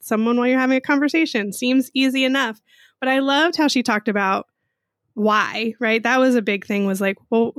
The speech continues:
what, <laughs> why do we care about doing this?" Um, and I have, I have my five-year-old, so he was in my head the whole time. And it made so much sense that, like,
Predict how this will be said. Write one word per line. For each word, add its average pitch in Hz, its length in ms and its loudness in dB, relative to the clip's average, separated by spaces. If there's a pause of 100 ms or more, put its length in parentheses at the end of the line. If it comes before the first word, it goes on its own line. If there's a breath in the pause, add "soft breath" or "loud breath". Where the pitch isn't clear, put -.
(120)
what, 277 160 0
<laughs> - 680 -10
why 269 140 0
do 277 60 2
we 269 120 2
care 247 240 2
about 214 240 -2
doing 180 320 -6
this?" 190 280 -6 (520 loud breath)
Um, 220 400 2
and 226 360 -2
I 220 120 0
have, 226 340 0 (320)
I 202 100 -4
have 220 140 2
my 240 160 4
five-year-old, 208 600 2
so 196 100 -4
he 208 160 -6
was 233 140 0
in 240 100 2
my 233 120 0
head 220 200 0
the 226 80 -2
whole 226 140 -2
time. 208 320 -2
And 208 80 0
it 233 40 -2
made 247 180 0
so 277 160 0
much 254 240 2
sense 240 300 0
that, 208 120 -8
like, 208 180 -12